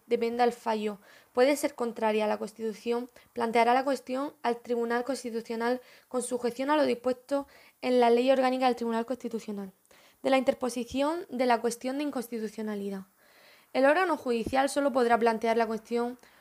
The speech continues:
una vez concluso el procedimiento y dentro del plazo para dictar sentencia o la resolución jurisdiccional que procediese. Y deberá concretar la ley o norma con fuerza de ley cuya constitucionalidad se cuestiona. El precepto constitucional que se supone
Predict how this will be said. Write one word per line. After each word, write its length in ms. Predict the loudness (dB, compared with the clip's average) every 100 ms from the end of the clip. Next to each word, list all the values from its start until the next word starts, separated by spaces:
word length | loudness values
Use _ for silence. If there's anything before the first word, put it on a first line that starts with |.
| _
una 240 | -2 2 4
vez 160 | 2
concluso 460 | 0 -4 -4 -2 -2
el 80 | -2
procedimiento 680 | 0 0 2 0 -2 -2
y 120 | -2 0
dentro 260 | 0 4
del 140 | 4 4
plazo 320 | 0 2 2
para 200 | 4 4
dictar 300 | 2 -4 -6
sentencia 760 | -4 -8 -8 -10 -10 -8 -10 -10 -20 _
o 100 | 6
la 140 | 6
resolución 680 | 6 0 -2 -2 -2 -4 -4
jurisdiccional 760 | -6 -4 -4 -4 -8 -6 -4 -4
que 160 | -2 -2
procediese. 680 | -2 -4 -4 -4 -6 -14 -18 _ _ -20 -20 -20 -20 _
Y 100 | 0
deberá 380 | 6 6 8 6
concretar 480 | 4 2 4 6 6
la 160 | 6 6
ley 320 | 6 2 -2
o 100 | -2
norma 380 | 0 0 0 0
con 140 | -2
fuerza 360 | -4 -6 0 2
de 140 | 2
ley 280 | 2 2 0 _ _
cuya 240 | -2 0 2
constitucionalidad 1000 | 0 -2 -8 -4 0 2 2 6 6 4
se 120 | 0
cuestiona. 560 | -4 -4 -6 -6 -6 -12 _ -6
El 100 | -4
precepto 380 | 0 2 2 4
constitucional 640 | 2 0 -2 0 2 2
que 120 | 2
se 100 | -2
supone 440 | -2 0 0 0